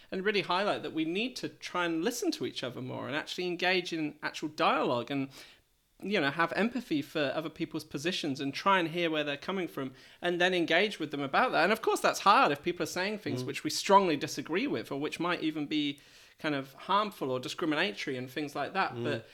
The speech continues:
Speaker 1: if we actually want people to change, because as you said and as he said, like, we can't make men change, can we? Men have to want to change themselves. And I guess, therefore, yeah, we, we have to work with them there and not kind of just try and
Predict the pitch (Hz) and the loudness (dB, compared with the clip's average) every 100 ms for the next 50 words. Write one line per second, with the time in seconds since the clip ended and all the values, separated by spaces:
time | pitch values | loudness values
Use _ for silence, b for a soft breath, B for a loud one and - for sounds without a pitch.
0 | B 208 196 208 233 - 165 156 208 - | B -4 2 6 6 6 2 4 4 2
1 | - - 135 139 214 220 123 - - 185 | -8 -8 -10 -6 -2 0 -2 -6 -4 0
2 | 180 180 180 190 - 165 160 143 143 190 | -2 -2 -8 -8 -4 -4 -4 -6 -6 -6
3 | 190 123 113 131 - 156 151 240 202 131 | -6 -8 -6 -8 -6 -6 0 2 2 2
4 | - B - 170 220 - 156 143 135 214 | -8 B 2 4 4 2 0 0 2 2
5 | 196 117 - 202 160 151 170 - 190 - | 2 0 0 0 2 0 -2 -2 -4 -4
6 | 156 175 214 - - 143 135 - 135 - | -2 -2 -2 -6 -8 -6 -6 -8 -10 -6
7 | 208 143 123 131 135 151 - B B B | -4 -4 -6 -8 -4 -6 -8 B B B
8 | B 170 165 170 151 156 147 151 143 120 | B 2 2 4 2 4 2 0 0 -2
9 | 127 151 - 143 147 - 151 190 247 123 | -4 -8 -6 -2 -2 -2 0 0 0 -2
10 | 120 113 110 127 127 127 - 131 123 123 | -2 -2 -4 -2 -2 -4 -6 -8 -8 -8
11 | 139 - 139 127 | -10 -4 -2 -2